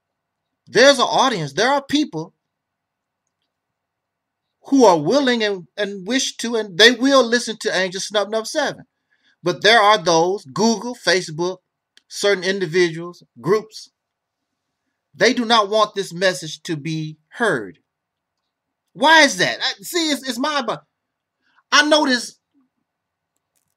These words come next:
when I talk, and I could say the same thing as many, as many other people might say, but it seems as though when I talk, it really hurt these people's feelings.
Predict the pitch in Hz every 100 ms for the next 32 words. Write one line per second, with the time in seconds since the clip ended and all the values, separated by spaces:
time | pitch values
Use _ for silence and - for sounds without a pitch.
0 | _ _ _ _ _ _ _ _ _ _
1 | _ _ _ _ _ 143 190 240 285 -
2 | 226 170 - _ _ _ 196 277 285 -
3 | 247 202 - 220 208 185 202 202 175 151
4 | 165 185 180 170 _ _ _ _ - 156
5 | 143 180 180 160 165 156 160 147 127 123
6 | 107 - 113 120 _ _ _ _ 151 240
7 | 254 - 285 247 208 214 196 175 _ _
8 | _ _ _ _ _ _ _ _ _ _
9 | 110 135 233 294 - 160 135 - _ _
10 | _ _ _ _ - 208 160 294 320 302
11 | - 262 254 - 247 240 - 247 226 240
12 | - 311 247 113 90 _